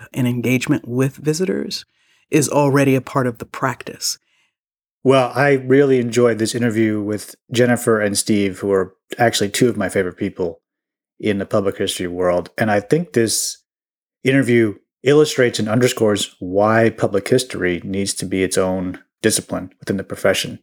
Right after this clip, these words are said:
Speaker 2: Because when you think about the work that public historians have to do in the field, it is very different from what happens inside of an academic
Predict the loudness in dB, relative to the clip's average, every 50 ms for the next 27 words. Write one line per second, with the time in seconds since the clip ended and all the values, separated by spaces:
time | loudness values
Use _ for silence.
0 | _ -12 -10 -8 -2 0 2 4 4 2 0 -2 -4 -6 _ _ _ _ _ _
1 | _ _ _ _ _ _ _ -4 -2 -2 -2 0 0 -2 -2 0 0 2 4 4
2 | 2 2 0 -2 0 0 0 2 2 2 2 2 0 -2 -6 -4 -2 -2 0 0
3 | 0 0 -2 -4 -2 -2 0 0 0 0 -2 -6 -6 -8 -10 -12 -14 -18 _ _
4 | _ -4 -2 -2 -2 -2 -6 -4 0 2 4 4 4 2 0 -2 -8 -4 -2 0
5 | 2 2 2 2 0 -2 -6 -6 -4 -2 -2 0 2 2 2 0 -2 -2 0 2
6 | 2 2 2 2 0 0 0 -4 -6 -6 -8 _ _ -8 -6 -6 -4 -4 -4 -4
7 | -2 -2 -4 -4 -2 -4 -6 -6 -6 -2 0 2 2 2 2 0 -2 -2 -2 -4
8 | -6 -6 -4 -4 -4 -4 -6 -8 -12 _